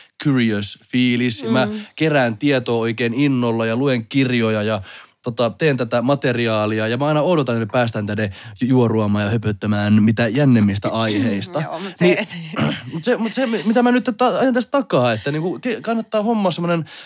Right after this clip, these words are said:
Speaker 1: harrastus tai joku, mikä irtaannuttaa siitä arjesta. Ja niinku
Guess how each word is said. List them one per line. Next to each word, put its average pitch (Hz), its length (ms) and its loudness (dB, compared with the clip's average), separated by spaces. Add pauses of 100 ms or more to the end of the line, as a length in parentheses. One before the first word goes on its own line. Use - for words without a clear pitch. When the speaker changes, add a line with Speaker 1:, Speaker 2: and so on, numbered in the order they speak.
(120)
Speaker 1:
harrastus 170 560 2
tai 139 120 0
joku, 156 200 0
mikä 151 340 0
irtaannuttaa 120 1160 0
siitä 110 300 -2
arjesta. 113 720 0 (480)
Ja 117 220 2
niinku 120 280 -2